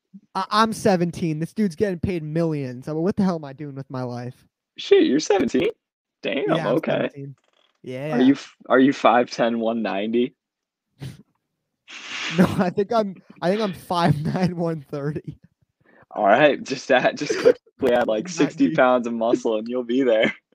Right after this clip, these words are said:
Speaker 1: Yep, and then I'll, I'll be signed with the Yankees.
Speaker 2: Yep, for what, like, six and a half million? <laughs>
Speaker 1: He got cra-, paid a ton. He's
Speaker 2: Yeah.
Speaker 1: the most hyped and cooled international prospect in recent memory. Yeah, he's got
Speaker 2: Ever.
Speaker 1: comp
Speaker 2: Ever.
Speaker 1: to, to Bo-,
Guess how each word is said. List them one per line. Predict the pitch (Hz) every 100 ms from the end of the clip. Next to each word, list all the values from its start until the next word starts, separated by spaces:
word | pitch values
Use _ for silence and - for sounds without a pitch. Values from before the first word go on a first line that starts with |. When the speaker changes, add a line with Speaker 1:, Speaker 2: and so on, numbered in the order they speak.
| _ _
Speaker 1:
Yep, | 156 170
and | 170 156
then | 160
I'll, | 156 147
I'll | 156 147
be | 139 151 139
signed | - 165 160
with | 156
the | 135
Yankees. | 139 147 - 123 123 123 _ _ _ _ _
Speaker 2:
Yep, | - 247 -
for | - 110
what, | 107 110 95
like, | 107 107
six | - 135 123
and | 120
a |
half | 131 113 113
million? | 117 113 117 127 131 - -
<laughs> | 156 -
Speaker 1:
He | _ 160
got | 147 127 -
cra-, | - 156 135 127 -
paid | 160 135
a | 113 123
ton. | - - 131 127 117 _ _ _ -
He's | 175 240
Speaker 2:
Yeah. | 214
Speaker 1:
the |
most | 196 202
hyped | - 196 202
and | 196 180
cooled | - 180 180
international | 170 175 170 165 170 160
prospect | 160 147 - 147 147
in |
recent | 139 135 135 123
memory. | 131 123 123 123 - _ _ _ _
Yeah, | 170 151 139
he's | 156
got | - 294
Speaker 2:
Ever. | 285 98 - _ _ 175
Speaker 1:
comp | 170
Speaker 2:
Ever. | - - 165 151 _
Speaker 1:
to, | 160 156
to |
Bo-, | - 160 170